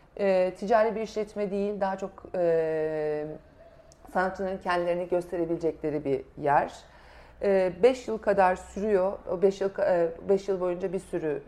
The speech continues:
şey imza, e, bir sürü sergi imza atıyor. E, ama ondan sonra, e, ticari kaygılarla mecburen sürdüremediği için Adalet Cimcoz kapatmak zorunda kalıyor.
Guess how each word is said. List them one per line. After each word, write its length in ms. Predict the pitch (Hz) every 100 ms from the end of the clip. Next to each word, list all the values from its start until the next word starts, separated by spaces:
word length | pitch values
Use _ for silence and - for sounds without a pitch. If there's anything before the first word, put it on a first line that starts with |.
| -
şey 260 | - 147
imza, 400 | 143 143 139 135 139 -
e, 140 | 147 165
bir 60 |
sürü 220 | 170 170
sergi 400 | 160 151 147 143
imza 320 | 135 127 127 127
atıyor. 440 | 123 - 143 165 240 - - - - - - -
E, 400 | 196 180 175 175 -
ama 240 | 220 214
ondan 260 | 202 196 190
sonra, 600 | 190 175 185 208 208 -
e, 420 | 170 160 156 151 151
ticari 320 | 170 190 175
kaygılarla 800 | 180 156 151 156 147 147 180 202 -
mecburen 600 | 165 165 165 170 127 143 185 - 170 -
sürdüremediği 560 | 196 185 185 160 147
için 180 | 143 -
Adalet 360 | 143 147 143 139
Cimcoz 360 | 147 180 196
kapatmak 460 | - - 147 147 143
zorunda 320 | 131 123 127
kalıyor. 340 | - 131 156